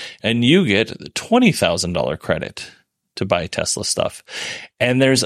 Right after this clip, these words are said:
even, <laughs> there's even, uh, a tier for Solar Roof, but nobody's buying a Solar Roof, so I'm not even gonna read that. This program is available in the United States, China, Germany, France, Canada, Mexico, Hong Kong, and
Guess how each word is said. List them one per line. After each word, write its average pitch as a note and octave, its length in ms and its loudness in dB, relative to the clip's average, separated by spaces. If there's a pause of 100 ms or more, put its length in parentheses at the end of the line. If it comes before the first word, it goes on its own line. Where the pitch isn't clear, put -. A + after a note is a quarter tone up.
even, E3+ 460 4 (400)
<laughs> - 400 -14
there's - 300 -2
even, C3+ 440 2 (480)
uh, A2+ 320 4
a A2 160 2
tier C#3 360 4
for A#2+ 200 2
Solar B2+ 380 4
Roof, D#3 440 4 (140)
but D3 100 0
nobody's A2+ 340 2
buying F2+ 280 0
a F2+ 80 -4
Solar F#2+ 320 2
Roof, G#2 340 2
so - 140 0
I'm G2 60 -2
not F2+ 120 -4
even - 100 -10
gonna - 200 -10
read - 180 -12
that. - 180 -8 (800)
This D3+ 480 2 (160)
program B2 500 4
is G#2+ 160 0
available A2 460 4
in A2 200 2
the G#2 80 4
United F#2 300 0
States, D#3+ 420 0
China, A#2 540 0
Germany, C3+ 400 0
France, G#2 440 -2
Canada, C3+ 500 2
Mexico, G2 640 0
Hong A#2+ 380 -2
Kong, G#2 460 0
and G2 400 -2